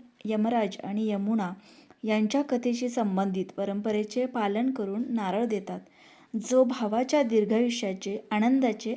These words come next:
आणि समृद्धीचे प्रतीक आहे. भाऊबीजेच्या दिवशी बहीण भावाला नारळ देते, त्याचेही महत्त्व खूप आहे. भाऊबीजेच्या दिवशी बहिणीने आपल्या भावाला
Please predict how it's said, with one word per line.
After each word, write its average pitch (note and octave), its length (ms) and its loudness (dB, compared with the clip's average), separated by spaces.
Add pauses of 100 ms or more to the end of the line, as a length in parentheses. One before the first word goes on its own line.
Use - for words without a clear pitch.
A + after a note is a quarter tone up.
आणि A3+ 220 0
समृद्धीचे G#3+ 840 -4
प्रतीक G#3+ 440 -4
आहे. F#3 280 -4 (500)
भाऊबीजेच्या A3 760 2
दिवशी A3 400 -4
बहीण A3 400 2 (360)
भावाला A3 540 2 (140)
नारळ A3 480 2
देते, F#3+ 460 -4 (400)
त्याचेही A3 460 0
महत्त्व A#3+ 540 0 (100)
खूप A3 280 -4
आहे. F#3 580 -6 (200)
भाऊबीजेच्या G#3 720 0
दिवशी A#3+ 380 0
बहिणीने A#3+ 600 4 (120)
आपल्या G#3 300 -2
भावाला G#3+ 520 -4